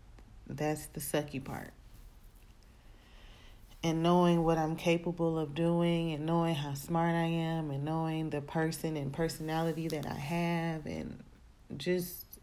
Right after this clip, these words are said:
who I am in general, I want good things to happen to me. I want good things to happen to me so I can be good things for my family and friends. I wanna be able to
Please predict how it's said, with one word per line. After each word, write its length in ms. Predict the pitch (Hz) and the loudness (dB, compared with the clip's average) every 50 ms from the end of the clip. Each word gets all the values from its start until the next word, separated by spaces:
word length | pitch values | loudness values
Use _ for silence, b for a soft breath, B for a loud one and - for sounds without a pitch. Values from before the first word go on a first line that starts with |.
| - - - - - - - - - - - - - - - - - | -20 -20 -20 -20 -20 -20 -20 -20 -20 -20 -20 -20 -20 -20 -20 -12 -8
who 160 | 170 180 175 | -2 0 2
I 120 | 170 165 160 | 2 2 0
am 240 | 160 160 156 156 151 | 0 -2 -2 -2 -4
in 140 | 147 147 | -4 -4
general, 600 | 143 143 156 160 165 165 156 156 151 151 151 156 156 - B B B B B B B B B B B B - - - - - - - - - - - - - - - - - - - - - - - - - - - - - - - - - - | -4 -4 -4 -2 -4 -4 -4 -4 -4 -6 -6 -8 -12 -16 B B B B B B B B B B B B -20 -20 -20 -20 -20 -20 -20 -20 -20 -20 -20 -20 -20 -20 -20 -20 -20 -20 -20 -20 -20 -20 -20 -20 -20 -20 -20 -20 -20 -20 -20 -16 -6 -2
I 100 | 160 160 | 0 2
want 260 | 160 170 175 175 175 | 4 4 4 4 4
good 180 | 175 180 175 175 | 4 2 2 2
things 300 | 175 175 175 175 175 175 | 2 2 4 2 2 0
to 120 | - - 160 | -4 -6 -6
happen 400 | 143 156 175 208 - 175 143 139 143 | -4 -4 -6 -6 -6 -8 -8 -8 -8
to 80 | - 135 | -8 -8
me. 200 | 135 135 139 135 | -8 -6 -6 -6
I 80 | - | -4
want 280 | 151 156 160 175 165 165 | -4 0 0 0 0 2
good 200 | 160 170 170 170 | 0 -2 0 0
things 380 | - 175 175 175 170 170 165 - - B B B B B B - | 0 2 2 2 2 0 -4 -6 -12 B B B B B B 6
to 60 | - | 8
happen 240 | 170 165 165 - 175 | 10 10 8 6 2
to 160 | 170 - - 180 | 2 2 4 4
me 200 | 175 175 180 175 | 6 6 6 6
so 160 | 175 175 175 | 4 4 4
I 140 | 165 165 170 | 4 4 4
can 180 | 175 180 170 | 2 0 0
be 100 | 160 170 | 0 -2
good 260 | 160 147 180 180 180 | -2 0 0 0 2
things 300 | 175 185 180 175 175 170 | 2 2 2 2 2 2
for 140 | 175 - 170 | 0 -2 -2
my 180 | 165 160 160 160 | -2 0 -2 -2
family 480 | 156 - 165 165 165 165 165 165 160 | -2 -2 0 0 0 0 -2 -2 -2
and 160 | 156 156 151 143 | -4 -6 -6 -4
friends. 460 | - 175 185 180 170 151 147 143 139 | -4 -2 -2 0 -2 -2 -2 -4 -4
I 100 | 147 143 | -4 -2
wanna 280 | 147 156 156 156 156 151 | -2 -2 -2 -2 -2 -2
be 200 | 143 156 160 160 | -2 -2 0 0
able 260 | 160 160 156 151 156 | 0 0 0 -2 -6
to 420 | 151 - - 151 151 151 147 147 | -8 -6 -6 -4 -4 -2 -4 -4